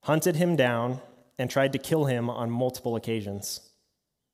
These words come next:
David committed adultery with another woman, and then he had that woman's husband, who was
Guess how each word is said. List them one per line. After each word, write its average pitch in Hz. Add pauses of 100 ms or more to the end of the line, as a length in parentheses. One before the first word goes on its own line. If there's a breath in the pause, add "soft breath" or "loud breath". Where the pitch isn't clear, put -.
(640)
David 151
committed 139
adultery 131
with 139
another 135
woman, 135
and 135
then 139
he 147
had 135 (220)
that 143
woman's 143
husband, 131 (180)
who 139
was 123